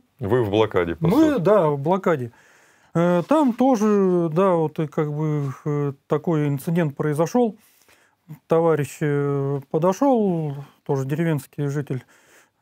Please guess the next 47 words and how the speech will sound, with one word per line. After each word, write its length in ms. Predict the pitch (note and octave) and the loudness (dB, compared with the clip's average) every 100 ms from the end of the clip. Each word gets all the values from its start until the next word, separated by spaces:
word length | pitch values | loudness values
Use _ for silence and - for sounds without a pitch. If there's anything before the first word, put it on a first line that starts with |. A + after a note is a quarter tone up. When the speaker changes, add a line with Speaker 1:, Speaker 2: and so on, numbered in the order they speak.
| _ - | _ -6
Speaker 2:
и 140 | D3+ | -4
говорит: 220 | C#3+ C#3+ - | -2 -6 -4
«Мужики, 340 | D#3 G3 A3 G3 | -2 0 0 -2
ну 180 | E3+ E3 _ | -2 -4 _
чё, 120 | G#3+ D#3 | -6 -4
сколько 300 | - F#3+ F3+ | -4 -2 -2
можно? 260 | G3 D#3 | 0 0
Вы 140 | D3 D#3+ | -2 -4
чё, 140 | G3+ | -4
вот, 140 | D3 E3 | -4 -6
вот 80 | D#3+ | -4
так 140 | G3+ | -4
вот 80 | F3 | -4
скорой 320 | - F3 F3 D3+ | -4 -2 0 -2
нужно, 280 | C#3+ D3+ | -6 -6
ну, 200 | C#3+ D#3+ D3 | -4 -4 -4
надо 200 | D3 C#3 | -6 -6
будет 140 | C3+ | -8
проехать. 320 | - D3 - - | -2 -4 -4 -6
Это 140 | F#3 | -4
же, 100 | F3+ | -2
ну, 100 | G3+ | 0
неправильно, 460 | G3 F#3 G#3 F3 C3 | 0 2 0 0 -4
чё 140 | - | -6
вы 80 | C#3+ | -4
делаете?» 340 | D3+ C#3 B2+ G2+ | -2 -2 -4 -10
Speaker 1:
Мгм. 240 | G2 G#2 _ - | -16 -20 _ -2
Speaker 2:
А 220 | A#3 B3 | 2 2
с 100 | - | 2
ним 140 | B3 G3 | 0 0
через 240 | F#3+ F#3 | 0 2
губу, 300 | F3+ G3+ A3+ | 2 2 2
да, 220 | E3+ D#3+ | 2 0
типа: 600 | D#3 _ - D3 C#3+ C#3 C3+ _ _ _ _ _ _ _ _ _ _ _ _ _ _ _ | -2 _ -6 -4 -2 -6 -12 _ _ _ _ _ _ _ _ _ _ _ _ _ _ _
«Кто 160 | - | -6
ты 60 | F3 | -4
такой 260 | E3 D#3+ F#3+ | -2 0 -2
тут 140 | C#3+ | -4
ещё 140 | - D#3+ | -8 -4
будешь 220 | D#3+ C#3 | -4 -4
нам 140 | C#3 | -6
указывать, 340 | C#3 F3 D3 C3+ | -4 -2 -2 -4
что 80 | D#3 | -4
нам 160 | C#3+ | -4
делать? 260 | D3+ D3+ C3 | -2 -2 -4
Мы 140 | D3 | -10
тут 80 | C3+ | -12